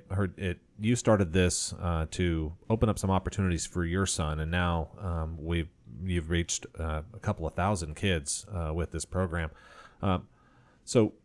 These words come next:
with your son specifically and, uh, some of his background, how did you see this program impact,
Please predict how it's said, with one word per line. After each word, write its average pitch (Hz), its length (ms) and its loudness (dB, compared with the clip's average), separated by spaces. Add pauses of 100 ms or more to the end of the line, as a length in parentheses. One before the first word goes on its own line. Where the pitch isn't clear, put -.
(100)
with 131 380 2
your 135 200 2
son 131 240 2
specifically 92 960 2 (200)
and, 90 240 0
uh, 82 280 0
some 90 280 -2
of 82 100 -2
his 123 180 2
background, 87 680 2 (120)
how 139 220 -2
did 143 140 2
you 113 100 4
see 117 220 2
this 92 160 2
program 90 560 2
impact, 90 640 -2